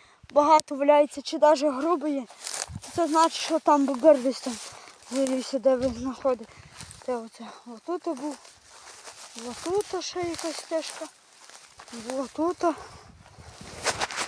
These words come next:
Е, я таку рукавиці вимазав.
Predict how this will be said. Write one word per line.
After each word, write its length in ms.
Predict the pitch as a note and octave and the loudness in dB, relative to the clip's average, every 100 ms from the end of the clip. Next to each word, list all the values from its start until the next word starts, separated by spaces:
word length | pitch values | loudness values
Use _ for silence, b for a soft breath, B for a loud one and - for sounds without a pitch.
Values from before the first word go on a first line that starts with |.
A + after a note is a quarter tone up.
| - - - - - - - - - - - B B B B B - | -8 -12 -14 -16 -18 -16 -16 -14 -6 -4 -4 B B B B B -4
Е, 80 | E4+ | 2
я 100 | D#4 | 2
таку 280 | E4 F4+ - - - - - | 2 -4 -4 -10 -12 -8 0
рукавиці 680 | D#4+ D#4+ F#4+ F#4 E4+ - | 0 4 6 6 6 4
вимазав. 680 | C4 B3+ A#3+ A#3 A3 G#3+ - | 4 4 2 0 -2 -4 -10